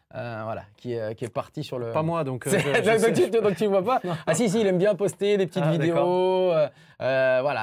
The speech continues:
Speaker 1: avec, euh, évidemment la, euh, la bouille de Steve Savidan, le, le côté, euh, toujours très positif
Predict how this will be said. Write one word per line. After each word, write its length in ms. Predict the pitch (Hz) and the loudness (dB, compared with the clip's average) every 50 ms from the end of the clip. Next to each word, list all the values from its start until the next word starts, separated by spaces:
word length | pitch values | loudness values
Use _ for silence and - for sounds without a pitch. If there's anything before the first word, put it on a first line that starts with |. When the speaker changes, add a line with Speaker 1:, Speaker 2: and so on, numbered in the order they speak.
| 104 | -4
Speaker 1:
avec, 280 | 110 113 123 127 123 - | -4 -4 -6 -8 -6 -6
euh, 320 | 131 127 123 123 120 117 | -6 -4 -2 -2 -2 -2
évidemment 460 | 113 123 123 123 123 127 127 131 139 135 | -2 -4 -4 -6 -6 -6 -6 -6 -6 -6
la, 260 | 131 123 117 113 104 _ _ _ _ _ - | -4 -6 -6 -8 -10 _ _ _ _ _ -12
euh, 140 | - 117 117 | -8 -6 -4
la 140 | 120 123 123 | -2 -2 -2
bouille 340 | 123 147 180 185 175 160 143 135 131 | 0 0 0 0 0 0 0 -2 -2
de 100 | 127 131 | -4 -8
Steve 200 | 120 - 151 135 | -10 -8 -10 -8
Savidan, 460 | - - 143 135 135 135 131 143 151 | -4 -4 -4 -2 -4 -4 -4 -4 -4
le, 560 | 143 135 127 127 127 123 123 120 120 117 110 107 | -4 -4 -2 -2 -2 -2 -2 -4 -4 -6 -8 -8
le 160 | 127 131 131 | -8 -8 -8
côté, 400 | 127 - 143 127 - 147 151 147 | -6 -6 -8 -8 -6 -4 -4 -2
euh, 80 | 139 127 | -2 -4
toujours 240 | - 131 127 139 | -4 -6 -8 -6
très 140 | 131 - 135 | -6 -6 -8
positif 480 | 117 - 143 131 131 127 - 185 - | -6 -4 -4 -4 -4 -6 -8 -12 -14